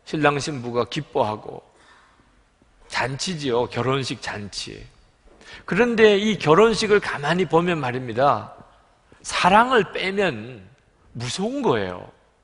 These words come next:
한 남자가 한 여자에게 자기 인생을 다 맡겨요. 한 여자가 한 남자에게 자기 인생을 다 맡겨요.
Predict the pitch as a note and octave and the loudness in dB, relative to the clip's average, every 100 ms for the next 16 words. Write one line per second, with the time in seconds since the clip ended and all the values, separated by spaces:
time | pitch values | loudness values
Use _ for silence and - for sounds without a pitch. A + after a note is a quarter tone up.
0 | _ _ _ _ _ _ _ - - D#3+ | _ _ _ _ _ _ _ -14 -10 -6
1 | D#3+ D3+ C3+ C#3+ C3+ B2 A#2+ C#3+ C3+ A#2+ | -4 0 0 2 0 2 0 -2 -4 -2
2 | A#2+ A#2 A2 G#2+ D3 D#3+ G#3 F3+ G#3+ G3+ | 0 0 -2 -8 -8 -6 -6 -2 0 -2
3 | - A#2+ C#3 - C3+ G#2+ G#2 _ _ _ | -4 -2 -4 -4 -8 -8 -12 _ _ _
4 | - E3+ D#3+ D3 D#3+ C#3+ D#3+ E3+ D#3 D#3+ | -6 -2 0 2 2 2 0 2 0 2
5 | D#3+ E3 - F3+ F#3+ A#3 F3+ G3 E3 C3+ | 2 0 -2 -2 -2 -2 0 0 -2 -4
6 | B2+ C#3 - A#2+ G#2+ | -2 -2 -2 -4 -4